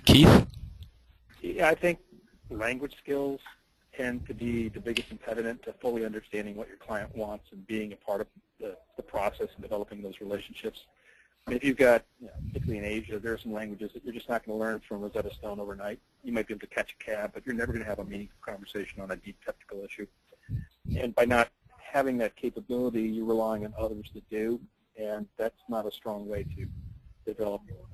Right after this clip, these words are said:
Speaker 2: long-term relationships.
Speaker 1: Great, and with that, I think, uh, we will wrap up, uh, couple of things real quick. Uh, Zach had mentioned our airport technicals workshop, um, July sixteenth and seventeenth in, uh, Washington, D C.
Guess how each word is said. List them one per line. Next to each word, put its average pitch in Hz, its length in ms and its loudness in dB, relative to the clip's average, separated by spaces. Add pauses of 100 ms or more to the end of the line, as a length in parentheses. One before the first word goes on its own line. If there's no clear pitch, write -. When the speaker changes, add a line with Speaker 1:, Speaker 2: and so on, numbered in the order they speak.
Speaker 2:
long-term 107 380 -4
relationships. - 640 -16 (2500)
Speaker 1:
Great, 104 320 12
and 101 100 10
with 107 120 12
that, 117 200 12
I 104 100 12
think, 110 380 12
uh, 95 340 12
we 110 140 12
will 101 240 12
wrap 101 320 12
up, 104 280 12 (200)
uh, 90 360 10 (840)
couple 123 300 12
of - 100 12
things 113 320 10
real 120 140 12
quick. 120 320 12 (120)
Uh, 95 320 12
Zach 104 320 10
had 98 160 10
mentioned 104 460 10
our 90 320 10
airport 95 640 10
technicals 95 520 8
workshop, 98 720 8
um, 87 360 6
July 90 240 10
sixteenth - 440 8
and 90 100 -2
seventeenth 95 560 6
in, 85 220 2
uh, 82 100 6
Washington, 90 460 10
D 90 160 8
C. 92 340 8